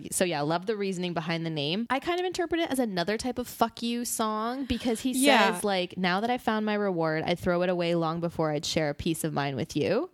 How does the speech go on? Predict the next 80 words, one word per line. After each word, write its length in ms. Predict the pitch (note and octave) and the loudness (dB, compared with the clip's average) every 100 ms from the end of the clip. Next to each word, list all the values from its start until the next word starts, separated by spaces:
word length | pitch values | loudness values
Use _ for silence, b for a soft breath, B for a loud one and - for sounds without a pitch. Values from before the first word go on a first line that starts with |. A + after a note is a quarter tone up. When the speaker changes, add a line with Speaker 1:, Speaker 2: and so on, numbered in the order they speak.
| - | -6
Speaker 2:
Mm-hmm. 300 | G#3 G3+ F#3 | -4 -4 -6
Speaker 1:
So 300 | - A3 G3+ | 0 2 2
yes, 260 | G3 A#3+ B3+ | 2 0 0
he 80 | C4+ | -2
was 80 | A3+ | 0
going 220 | G#3+ G#3 | 0 0
through 140 | G3+ | 0
a 40 | F#3+ | 0
divorce 480 | F3+ E3+ D#3+ E3 - | 0 0 0 -2 -2
at 140 | E3+ - | -2 0
the 60 | |
time. 320 | - C#4 G3+ E3 | -2 0 0 -2
So 100 | D#3+ | -6
maybe 240 | D#3+ D3+ | -4 -6
this 160 | D#3+ E3 | -6 -8
is 120 | D#3+ | -6
a 80 | D#3+ | -6
fuck 320 | - D#3 - | -6 -6 -6
you 160 | D3 D#3 | -6 -4
to 240 | - D3+ | -6 -4
his 160 | D3+ - | -6 -6
ex-wife, 560 | - - D#4 C4 C4 | -8 -2 -2 -2 -4
or 80 | - | -4
if 60 | G#3+ | 0
Speaker 2:
Yeah. 160 | F#3+ | 0
Speaker 1:
it's 60 | F3 | 0
a 20 | |
fuck 180 | E3 - | -4 -6
you 80 | C#3+ | -8
to 180 | - E2+ | -8 -10
William 280 | F2 D#2+ - | -10 -10 -2
Goldsmith. 480 | G#3+ G#3+ F3+ E3+ | 0 0 -4 -6
Like, 140 | - - | -8 -8
we 200 | D3 F2+ - | -8 -10 -6
don't 180 | A2 D#2 | -6 -4
really 140 | C3 | -4
know. 220 | F3 G3+ G3+ | -2 -2 0
But 140 | A3+ | 0
that's 140 | A3 G#3+ | 0 -2
kind 160 | A3+ | -2
of, 40 | G#3 | 0
like, 140 | G#3 | 0
what 80 | G3+ | 0
I 60 | F#3 | 0
got 180 | D#3 | -2
from 120 | - G3+ | -4 -4
it. 60 | |
It's 80 | F#3+ | -2
got 120 | G3+ | -2
a 40 | G3 | -2
fun 260 | - E3 | -2 -2
beat 200 | E3+ E3+ | -4 -2
to 80 | - | -2
it, 100 | F3+ | -2
though. 180 | E3+ E3+ | 0 -2
It's, 120 | D#3+ | 2
like, 60 | D#3 | 2
Speaker 2:
Yeah. 60 | - | 4
Speaker 1:
again, 260 | E3+ D3+ | 0 -4
heavy 360 | D3 - F3 F#3 | -4 -2 0 0
without 260 | F3 D3 | -2 -6
being 240 | - C#3+ - | -6 -8 -8
too 160 | - A#3+ | -2 -2
heavy. 260 | A3+ G3+ F#3 | 0 -4 -6
It's 80 | - | -6
got 120 | D#3+ | -8
some 140 | D#3+ | -8
nice 160 | D3 C#3+ | -8 -6
harmonies, 400 | F3+ F3 E3+ D#3+ | -4 -2 -4 -4
some 180 | D#3 D#3 | -6 -6
nice 180 | C#3+ | -6
melodies. 560 | E3+ E3+ D#3 D3+ D3+ D3 | -4 -2 -2 -4 -4 -4
Like, 100 | C#3+ | 0
Speaker 2:
Mm-hmm. 160 | A3 G#3+ | 2 4
Speaker 1:
it 80 | G#3 | 2
doesn't 160 | G#3 | 0
make 180 | A3 A3 | -4 -4
you 60 | G3+ | -6
feel, 280 | - F3 | -2 -2
like, 280 | E3 D3+ - | -2 -4 -8